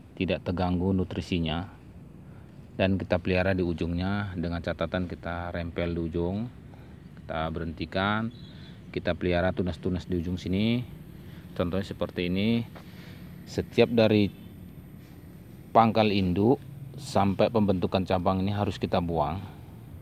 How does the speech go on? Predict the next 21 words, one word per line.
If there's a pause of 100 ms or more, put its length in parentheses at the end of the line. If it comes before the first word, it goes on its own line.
(140)
harus
kita
buang
di
sini, (500)
kita
jarakkan, (640)
jangan
kita
pelihara (240)
berdekatan
dengan
cabang
induknya
ini, (1040)
kita
harus
kita
buang (240)
seperti
contohnya,